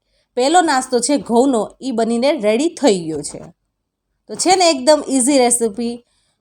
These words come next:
તો આવી જ રીતે આપણે બીજો નાસ્તો પણ બનાવીને રેડી કરી લઈશું, ફ્રેન્ડ્સ. તો અહીંયા મેં તેલ નાખ્યું છે અને પાછું આપણે બેટર લીધું છે, એક ચમચો ભરીને આપણે નાખશું અંદર અને થોડુંક ફેલાવીને થવા દઈશું એકથી દોઢ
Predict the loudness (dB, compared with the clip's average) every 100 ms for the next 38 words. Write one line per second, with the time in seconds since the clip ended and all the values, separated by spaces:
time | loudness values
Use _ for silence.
0 | -4 0 2 0 0 2 2 2 0 2
1 | 2 2 0 -2 0 0 0 -4 -6 -2
2 | 0 2 0 0 -2 0 0 -2 -4 -4
3 | -2 -2 -2 -4 -6 -4 -4 -4 -6 _
4 | _ _ _ _ _ _ _ _ -20 -20
5 | _ -4 -2 0 -2 -2 0 2 0 0
6 | 0 0 0 0 -2 -8 -20 -20 _ _
7 | -8 -4 -4 -2 -4 0 0 0 -2 -2
8 | 0 -4 -4 -12 _ _ _ -8 -4 -2
9 | 0 -2 -2 -4 -2 -4 -4 -4 -2 -4
10 | -2 -4 -4 _ -8 -6 -6 -6 -4 -4
11 | -6 -8 -6 -2 -2 -2 -4 -4 -6 -4
12 | -2 0 0 -2 -6 -4 0 0 -2 -8
13 | -6 -6 -8 -10 -4 -4